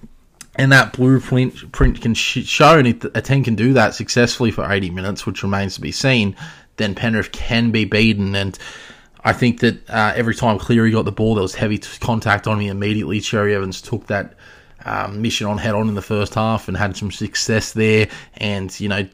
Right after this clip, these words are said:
the halves are really ki-, keeping the ball low and kicking it and trying to kick for corners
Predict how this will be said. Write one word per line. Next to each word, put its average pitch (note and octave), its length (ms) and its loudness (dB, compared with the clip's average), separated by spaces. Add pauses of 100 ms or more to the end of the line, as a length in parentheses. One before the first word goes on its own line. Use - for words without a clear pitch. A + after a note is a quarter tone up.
(460)
the F#2+ 80 0
halves A2+ 580 4
are A#2+ 40 0
really G#2+ 200 0
ki-, - 300 -4
keeping A2+ 320 -2
the G2+ 80 -4
ball G2+ 260 0
low G#2 320 4
and F#2 100 -6
kicking A2 360 -4
it A2 140 0
and E2 100 -10
trying G#2 180 -2
to F#2+ 80 -6
kick A#2+ 220 -4
for G#2 100 -6
corners G#2 500 -2